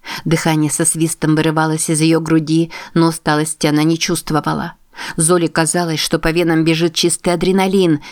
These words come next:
и здорово было знать об этом по собственным ощущениям, а не по мигающим надписям на электронной сетчатке. Время от времени до неё долетали отзвуки битвы, продолжавшейся где-то на нижних этажах.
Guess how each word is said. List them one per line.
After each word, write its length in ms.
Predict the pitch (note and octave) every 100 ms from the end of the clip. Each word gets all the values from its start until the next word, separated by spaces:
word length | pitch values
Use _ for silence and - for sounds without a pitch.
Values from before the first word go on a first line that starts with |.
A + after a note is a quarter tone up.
| - -
и 100 | D#3
здорово 500 | C#3 D#3+ D3+ C#3+ C#3+
было 260 | D#3+ D#3+
знать 380 | D#3 D#3+ D3+ D3+
об 160 | D3 D3+
этом 240 | D3+ C#3+
по 100 | D#3
собственным 600 | - D#3+ - - D#3+ D#3+
ощущениям, 800 | D#3+ E3 - - G3 D#3+ D3+ D3 - - -
а 80 | F3
не 140 | E3
по 80 | D#3+
мигающим 720 | D#3+ D#3+ E3+ D#3+ D3 E3 D3+
надписям 580 | D#3 D#3+ - D3 D3+ D3
на 140 | D3+
электронной 560 | D#3 D3+ - E3 D3+ D3
сетчатке. 800 | - E3+ - D#3 - - - - _ _ -
Время 300 | C#3 E3+ D3+
от 100 | D3
времени 400 | D#3 E3 E3 D3+
до 140 | D3 D3+
неё 200 | D3+ D#3
долетали 540 | D#3 D3+ - D#3 D3+
отзвуки 480 | D3 D#3 D3+ D#3 D#3+
битвы, 540 | D3 E3 - D#3 D3 - - -
продолжавшейся 840 | F3 D3+ D3+ D#3+ D#3+ D#3+ D3+ D3
где-то 400 | D3+ D3 D#3+ D#3
на 120 | D3+
нижних 440 | D#3 D#3 - D3+
этажах. 680 | D3 E3 F3 E3+ D3 - -